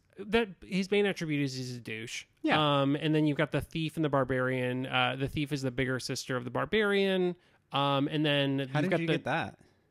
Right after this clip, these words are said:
Speaker 1: Because she said, "He's my little brother." I think this was, like, at the beginning of the first
Speaker 2: Oh, I didn't
Speaker 1: episode.
Speaker 2: catch it.
Speaker 1: "Why are you bothering my little brother?" It was
Speaker 2: Oh.
Speaker 1: something like that. It's stupid.
Speaker 2: The little brother is the one with the unicorn?
Speaker 1: I-, the barbarian,
Speaker 2: They're, like,
Speaker 1: and he's,
Speaker 2: attached.
Speaker 1: like, best friends with the unicorn.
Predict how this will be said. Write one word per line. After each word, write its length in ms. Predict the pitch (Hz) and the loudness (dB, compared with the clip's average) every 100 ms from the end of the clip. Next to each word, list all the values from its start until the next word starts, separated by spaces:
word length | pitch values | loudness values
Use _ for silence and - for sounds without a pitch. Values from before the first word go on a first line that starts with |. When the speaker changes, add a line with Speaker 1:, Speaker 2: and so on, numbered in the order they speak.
| _ _ - | _ _ -8
Speaker 1:
Because 260 | 143 143 | -4 -4
she 220 | - 151 | -4 -6
said, 320 | 135 - 143 139 | -6 -2 -2 -2
"He's 240 | 196 220 | -6 -4
my 140 | 185 143 | 0 0
little 260 | 139 160 | 0 -2
brother." 320 | 165 214 165 135 | 0 0 0 -2
I 60 | |
think 160 | 143 151 | -2 -4
this 140 | 143 | -6
was, 80 | 147 | -6
like, 160 | 139 135 | -6 -6
at 80 | |
the 40 | 127 | -6
beginning 280 | 123 127 123 | -6 -4 -6
of 40 | |
the 60 | 123 | -6
first 200 | 135 117 | 0 2
Speaker 2:
Oh, 40 | |
I 80 | 107 | 2
didn't 180 | 107 113 | 0 -2
Speaker 1:
episode. 60 | |
Speaker 2:
catch 300 | 107 - 101 | -2 -2 -8
it. 60 | - | -6
Speaker 1:
"Why 220 | 190 262 | 4 6
are 100 | 277 | 6
you 220 | 226 170 156 | 4 2 0
bothering 420 | 180 170 165 156 | 4 4 6 4
my 140 | 135 | 2
little 340 | 131 139 143 131 | 0 0 0 -2
brother?" 600 | - 135 127 113 107 120 - | -2 0 0 -2 -10 -14 -12
It 60 | - | -6
was 80 | |
Speaker 2:
Oh. 40 | 101 | -2
Speaker 1:
something 260 | 170 143 | -2 -4
like 160 | 117 - | -8 -10
that. 200 | 123 113 | -12 -12
It's 120 | 175 | -12
stupid. 460 | - - 113 - - _ | -14 -14 -16 -14 -18 _
Speaker 2:
The 60 | 143 | 0
little 160 | 143 139 | 2 4
brother 220 | 131 123 | 4 2
is 80 | 123 | 0
the 80 | |
one 140 | 123 117 | -2 -4
with 80 | 113 | -4
the 80 | 117 | -4
unicorn? 480 | 117 - 131 135 147 220 | -4 -4 -6 -6 -8 -2
Speaker 1:
I-, 60 | |
the 100 | 160 | -2
barbarian, 640 | 156 160 147 147 143 143 139 | 4 4 6 4 4 4 2
Speaker 2:
They're, 80 | 135 | 2
like, 80 | 98 | 2
Speaker 1:
and 80 | 175 | 2
he's, 120 | 165 | 2
Speaker 2:
attached. 40 | |
Speaker 1:
like, 180 | 170 143 | 0 2
best 200 | 151 - | 0 0
friends 220 | 151 143 | -2 0
with 80 | 143 | -2
the 80 | 165 | -4
unicorn. 760 | 139 131 127 - 127 123 131 | -2 0 -2 -2 -2 -2 -4